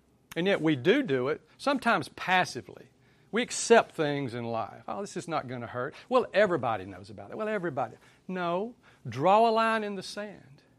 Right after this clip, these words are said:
Stand upon the Word of God. By all means, call sin what it is. Call it what it is. The reformers, and in particular, uh, you know,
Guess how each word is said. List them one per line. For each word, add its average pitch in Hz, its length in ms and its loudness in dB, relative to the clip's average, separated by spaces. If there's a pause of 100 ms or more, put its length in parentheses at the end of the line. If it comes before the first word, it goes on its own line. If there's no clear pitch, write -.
(480)
Stand 196 500 2
upon 170 600 -4 (420)
the 131 80 -4
Word 160 220 6
of 127 100 0
God. 147 460 6 (100)
By 139 100 2
all 151 200 6
means, 139 280 -2
call 160 440 2
sin 127 640 -6 (1160)
what 117 180 -2
it 107 140 -6
is. 92 340 -12
Call 147 320 0
it - 140 -8
what 113 180 -6
it 101 100 -10 (280)
is. - 320 -20 (1600)
The 131 60 -10
reformers, 147 600 2
and 131 100 -4
in 135 120 -4
particular, 135 540 -2 (320)
uh, 123 100 -10
you 131 140 -10
know, 117 300 -10